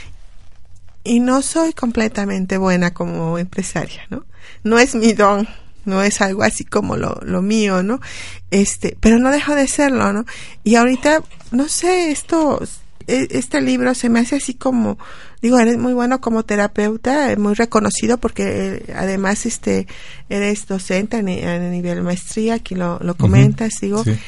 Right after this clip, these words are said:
Speaker 1: y yo he tenido terapia contigo, hemos estado en grupos y, y veo que,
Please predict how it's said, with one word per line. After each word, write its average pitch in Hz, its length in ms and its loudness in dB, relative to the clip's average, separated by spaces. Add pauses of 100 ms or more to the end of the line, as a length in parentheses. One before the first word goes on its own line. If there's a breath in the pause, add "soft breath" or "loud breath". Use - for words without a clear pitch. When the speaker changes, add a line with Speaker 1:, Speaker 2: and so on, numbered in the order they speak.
(120)
Speaker 1:
y 220 120 4
yo 226 120 6
he 214 80 4
tenido 196 380 0
terapia 180 320 0
contigo, 233 600 2
hemos 208 280 0
estado 180 260 0
en 196 120 -2
grupos 214 540 0
y, 180 280 -4
y 196 80 -4
veo 220 340 2
que, 180 240 -4